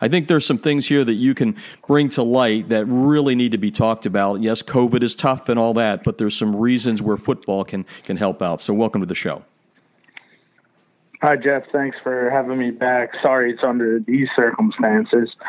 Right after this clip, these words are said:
Speaker 1: Yeah.
Speaker 2: But, um, yeah, I've, uh, I've been saying for a while now, uh, covid, with the, uh, covid, some things, uh, some things are more dangerous to our kids than th-, than this virus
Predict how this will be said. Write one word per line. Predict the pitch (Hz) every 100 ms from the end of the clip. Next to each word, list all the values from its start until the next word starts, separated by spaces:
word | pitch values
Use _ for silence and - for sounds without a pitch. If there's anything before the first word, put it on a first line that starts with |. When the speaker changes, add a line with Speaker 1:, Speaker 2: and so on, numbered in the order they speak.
| 107
Speaker 1:
Yeah. | 95 85 - -
Speaker 2:
But, | 123 123
um, | 117 113 113 110 - - -
yeah, | 131 139 139 139 139 131
I've, | 135
uh, | 143 139 139 135 131 127 -
I've | 131
been | 135 127 117
saying | 143 135 131 123
for | 135 135
a |
while | 131 131 135 135
now, | 127 123 123 127
uh, | - 131 123 123 120 _ _
covid, | 160 165 165 156 143
with | 139
the, | 143 131 127
uh, | 120 -
covid, | 151 151 139 127 - -
some | 147 151 123
things, | 147 135 131 113
uh, | 127 131 123 117 - - - - - _ -
some | 185 185
things | 180 170 151
are | 151
more | 151 160 156
dangerous | 151 156 143 147 143 -
to | 143 135
our | 135
kids | 127 156 156 143 117
than | 135 139
th-, | 143 -
than | 139 139
this | 135 120
virus | 135 147 147 131 131